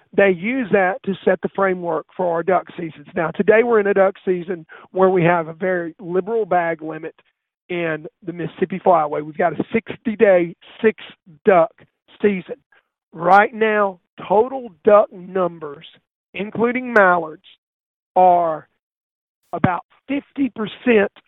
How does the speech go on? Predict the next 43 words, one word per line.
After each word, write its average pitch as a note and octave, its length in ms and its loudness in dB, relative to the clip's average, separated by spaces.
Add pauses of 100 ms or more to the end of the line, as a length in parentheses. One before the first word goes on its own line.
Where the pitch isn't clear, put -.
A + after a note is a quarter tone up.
above D#3+ 600 6
the G3 60 -6
long-term F3+ 720 0
average, E3 420 -6
the - 120 -6
L F#3 180 4
T G#3+ 220 -2
A, E3 200 -2
a - 120 -8
phrase F#3+ 460 2
that F3 220 -4
you've F#3 140 -10
heard F3+ 220 4
me F3+ 120 -6
use E3+ 320 -8
many, G#3 280 2
many G3+ 240 2
times D#3+ 420 2 (400)
on F3 220 2
this E3+ 200 -6
podcast. F3 680 -2
But G#3+ 100 -8
the - 60 2
long-term C4 500 2
average G#3+ 440 -6
is F3+ 160 -16
very, G3+ 280 -6
very F#3+ 340 -8
important F3+ 500 -8 (460)
because G3+ 320 -2
the A3+ 140 -4
L A3 160 2
T A3+ 200 -8
A G3 200 -2
tells G3 420 -4
us F3+ 220 -6 (720)
where G3 440 -6
we're F#3 160 -8
at, F3+ 400 -6
and F3+ 120 -14
it F#3+ 140 -14
gives F#3 240 -6
us G3 100 -10